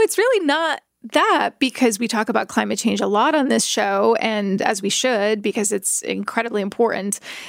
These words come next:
It's just that I was having a hard time wrapping my head around how such an epic work of fiction could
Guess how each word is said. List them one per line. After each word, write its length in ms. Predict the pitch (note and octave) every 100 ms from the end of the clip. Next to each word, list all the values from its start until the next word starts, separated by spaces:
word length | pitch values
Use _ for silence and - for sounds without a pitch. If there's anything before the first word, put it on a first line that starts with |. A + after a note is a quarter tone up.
| - _ -
It's 180 | C4+ -
just 180 | D#4+
that 100 | F#4
I 80 | D4+
was 100 | C4
having 300 | C4 A3+ A3+
a 80 | A3
hard 260 | A3+ A3+ A3
time 340 | A3 A3+ A3
wrapping 320 | G#3+ G#3 A3
my 120 | G#3 G#3
head 180 | A3
around 380 | G#3+ G3+ G3+ G3
how 540 | G3+ A3+ A3 G#3 G#3 G#3 - -
such 240 | - C#4+
an 80 | C4+ -
epic 340 | B3+ C#4 -
work 240 | A#3+ A3 -
of 120 | A#3 -
fiction 1040 | - - G4 G4 - G#3 F#3 F3+ G3+ A3+ _ _ - - _
could 280 | - B3